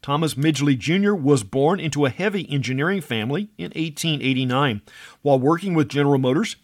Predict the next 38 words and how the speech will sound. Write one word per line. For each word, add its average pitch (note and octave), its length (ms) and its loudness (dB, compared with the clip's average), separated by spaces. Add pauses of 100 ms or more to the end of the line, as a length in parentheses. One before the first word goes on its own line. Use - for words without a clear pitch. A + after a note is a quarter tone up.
(140)
he A3 120 -8
discovered E3 560 -2
that C#3+ 180 0
tetraethyl C#3+ 800 -2
lead D3+ 340 2 (320)
is D3+ 220 -4
an E3+ 100 0
effective F#3+ 560 0
anti-knock C#3+ 680 -2
compound, B2 560 0 (460)
and D3 100 -4
it D#3 120 -2
has D3 300 0
economic C#3 560 0
benefits D3 540 -2
for C3 220 0
the B2 80 -2
producers D#3 800 -4 (280)
over A2 280 -4
ethanol. C#3 640 0 (420)
That C#3+ 180 0
the C#3+ 100 0
poisonous D#3+ 480 0
effects D#3 400 0
of C3 180 -4
lead E3 300 2
had D3 180 -2
been C#3+ 160 2
known D3 240 2
for C#3+ 160 0
a C3 60 -2
couple D#3+ 280 0
of C3+ 120 0
centuries G#3 580 -4
was A#2+ 400 -2
a B2 80 0
minor A#2 480 -2
issue. C#3 460 0